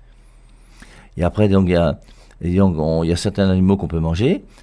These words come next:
et d'autres qu'on ne mange pas. Mais vous ne mangerez pas de ceux qui ruminent seulement ou qui ont seulement le sabot divisé.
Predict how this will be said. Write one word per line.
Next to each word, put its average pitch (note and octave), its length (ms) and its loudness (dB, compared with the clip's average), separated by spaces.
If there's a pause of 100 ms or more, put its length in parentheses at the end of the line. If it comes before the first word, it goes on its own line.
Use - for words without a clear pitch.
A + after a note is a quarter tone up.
(100)
et F#2+ 80 -2
d'autres C3 320 2
qu'on G2+ 80 0
ne F#2+ 100 4
mange A2 300 0
pas. F2 320 -4 (1500)
Mais G#2+ 80 4
vous G#2+ 160 4
ne B2+ 80 6
mangerez A#2 400 4
pas B2 180 4
de A2 100 2
ceux B2 160 -2
qui - 120 -6
ruminent G#2+ 340 2
seulement A2+ 500 0
ou G#2 40 0
qui G2+ 160 -4
ont G2+ 100 2
seulement G#2 300 0
le C3 80 -2
sabot G#2 300 0
divisé. G#2 500 -2